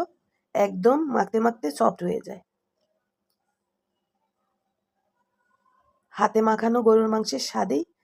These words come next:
আলাদা। আমার মাখানো হয়ে গিয়েছে। এখন আমি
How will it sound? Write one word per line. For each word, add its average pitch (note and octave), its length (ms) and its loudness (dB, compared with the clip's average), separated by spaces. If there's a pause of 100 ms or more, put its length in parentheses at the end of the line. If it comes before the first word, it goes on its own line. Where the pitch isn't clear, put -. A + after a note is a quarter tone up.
(200)
আলাদা। - 380 -4 (760)
আমার G3 220 2
মাখানো G3+ 380 2
হয়ে A#3+ 220 2
গিয়েছে। C4 400 -4 (1200)
এখন A3 280 2
আমি C#4 200 2